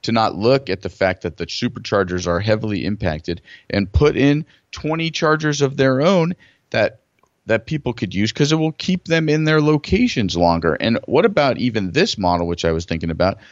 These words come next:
So let's say you are ChargePoint and you're gonna put in ten superchargers in a mall, and you, you can tell the mall owners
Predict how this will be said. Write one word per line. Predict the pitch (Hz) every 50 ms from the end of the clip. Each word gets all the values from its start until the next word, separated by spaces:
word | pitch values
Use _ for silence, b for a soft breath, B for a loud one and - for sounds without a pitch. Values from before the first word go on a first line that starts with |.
| B B B
So | - - 127 123
let's | 131 151 170 -
say | - 156 147 143 135 123 -
you | - 101 120 123 123 117 - - - -
are | 98 95 92
ChargePoint | - - - 98 92 92 85 - - - - 85 78 71 - _ b b b b b
and | - 90 95
you're | 101 117 123
gonna | 127 123 110 101
put | - - 113 104
in | 95 92 90 87 85 - _ _ _ _ _ _ _ _ _ _ _ -
ten | - - - 151 143 139 147 143 143 143 135 131 - -
superchargers | - - - 123 117 107 - - 104 90 90 85 87 87 90 -
in | - 85 95 90
a | 82
mall, | 82 82 87 90 90 85 62 53 50 - b b b b b b
and | - 90 95
you, | 98 104 110 107 92 -
you | - 120 143
can | - 139 113 95
tell | - - - 147 139 147 139
the | 131 120
mall | 113 110 110 113 113 110 - -
owners | 98 113 117 101 87 82 82 82 82 -